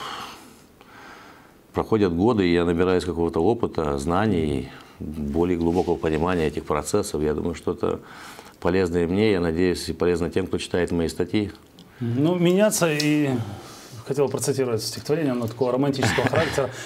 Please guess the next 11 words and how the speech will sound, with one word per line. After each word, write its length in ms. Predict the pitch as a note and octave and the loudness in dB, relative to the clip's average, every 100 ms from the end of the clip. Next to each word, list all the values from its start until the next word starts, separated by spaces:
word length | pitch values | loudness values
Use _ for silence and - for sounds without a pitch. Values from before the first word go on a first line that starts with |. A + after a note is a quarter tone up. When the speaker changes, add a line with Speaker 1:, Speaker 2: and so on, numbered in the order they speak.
| - | -4
Speaker 2:
и 80 | D3+ | -2
прекрасен 540 | C#3+ D3+ D#3 D3+ C#3+ C#3 | 0 2 2 2 0 0
изменяющийся. 800 | C3 D3 D3+ C3 A2+ A2+ - A2 - - - - - | 2 2 2 2 0 -2 -4 -6 -8 -10 -8 -8 2
Увлечение 500 | E3+ A3 - A#3+ A3 | 4 6 6 4 4
трудами 380 | F#3+ G3 G#3 F#3 | 4 2 2 2
Александра 440 | D#3 F#3 F3 E3 | 2 0 0 0
Дугина, 500 | D#3 D#3+ B2+ A2+ G#2 | 2 2 2 2 0
вот, 420 | G#2+ A2 C3 C#3+ - - | -2 0 0 -2 -6 0
э, 360 | D3 C#3+ C#3 C3 | 2 4 2 2
неоевразийца, 1500 | A#2 A2+ C3+ D3+ C3 E3 F#3 E3 D#3 D3+ C#3 B2+ G#2+ - | 2 0 0 2 4 4 4 4 4 4 4 2 0 -4
вот 200 | G#2+ B2 | -6 -6